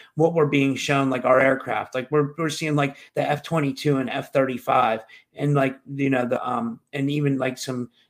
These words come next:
the, the Blackbird, uh, you know, like, th-, that's some, some of our more advanced aircraft. But meanwhile, they might have their own U F Os and a complete whole entire secret space program that we don't know about. You know, it's like,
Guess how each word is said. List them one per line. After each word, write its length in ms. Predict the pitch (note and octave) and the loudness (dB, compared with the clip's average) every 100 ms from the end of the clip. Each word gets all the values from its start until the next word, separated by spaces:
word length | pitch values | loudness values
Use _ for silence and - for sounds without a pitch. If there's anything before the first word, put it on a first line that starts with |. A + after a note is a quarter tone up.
| _ | _
the, 240 | C#3 - D3 | -4 -4 -4
the 120 | C3 | -4
Blackbird, 760 | - C#3 C#3+ - A#2+ G#2+ - G2+ | 2 4 4 0 -4 -4 -8 -10
uh, 300 | C3+ C3+ C3+ C#3+ | -8 -8 -8 -6
you 140 | E3 | -2
know, 100 | C#3+ | 0
like, 180 | C3+ - | -2 -4
th-, 160 | C#3 | -12
that's 200 | D#3+ D3+ | -8 -6
some, 120 | E3+ D3 | -4 -4
some 200 | D#3+ D#3 | -2 -2
of 100 | C#3+ | 0
our 140 | C#3 | 2
more 160 | C#3 C3 | 2 0
advanced 420 | A#2+ C#3+ C3+ - | 0 -2 -2 0
aircraft. 580 | C#3+ C#3 C3 A#2 A2+ - - _ | 0 0 -2 -4 -6 -12 -20 _
But 260 | C#3 - - | 0 0 -2
meanwhile, 380 | D#3+ D#3+ C3+ B2+ | 0 2 2 2
they 100 | C#3 | 2
might 220 | C#3+ C3 | 2 0
have 160 | C#3 B2+ | -2 -2
their 160 | C3 | 0
own 180 | C3 B2 | 0 0
U 160 | C3+ B2 | 0 0
F 140 | C3+ | 4
Os 240 | C3 A#2+ | 4 4
and 120 | A#2+ A#2 | -2 -10
a 140 | A#2 _ | -12 _
complete 440 | C#3 C3+ E3 E3 - | -12 -4 -2 -2 -2
whole 240 | D3+ D3 | 2 2
entire 380 | B2 C3 C3+ B2 | 0 -2 -2 -2
secret 360 | - D3 C#3 | -6 -8 -8
space 300 | - C3+ C3+ | -4 -2 -2
program 560 | - A#2+ A2+ G#2+ A2+ A#2 _ - - | -2 -4 -2 -2 -4 -6 _ -14 -6
that 80 | C3 | 0
we 120 | D#3 | 2
don't 200 | C#3 C3 | 2 0
know 160 | B2+ | 0
about. 360 | A#2 F#2 - - _ | 0 -2 -10 -12 _
You 120 | C#3 | -4
know, 160 | C3+ C3 | 0 0
it's 220 | C3+ - | 0 0
like, 280 | C#3 B2+ | 0 0